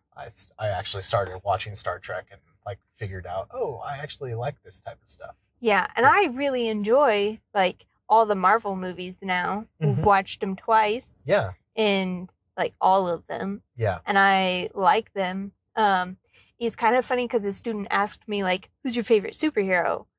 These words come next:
Speaker 2: 'Cause it's kind of on everybody's mind with the movies continuously coming out, you
Speaker 1: Yeah.
Speaker 2: know? And I, like,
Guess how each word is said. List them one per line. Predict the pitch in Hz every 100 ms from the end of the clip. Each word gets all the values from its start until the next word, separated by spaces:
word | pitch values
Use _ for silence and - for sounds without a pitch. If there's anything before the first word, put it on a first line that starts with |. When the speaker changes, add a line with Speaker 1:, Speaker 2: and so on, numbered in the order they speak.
| _
Speaker 2:
'Cause | 240
it's | 208
kind | - 247
of | 226
on | 202 196
everybody's | 196 202 196 180 170 160 - - _ _ _ _ _ _ 185
mind | 180 175 180 - - 220 -
with | 202
the | 196 180
movies | 180 180 175 -
continuously | 202 190 185 175 170 - 185
coming | - 185 185
out, | 180 208 - _
you | 127
Speaker 1:
Yeah. | 117
Speaker 2:
know? | 277 277 - _ _ _ _ _ - - - -
And | 214
I, | 208 208 214 - 214
like, | 220 208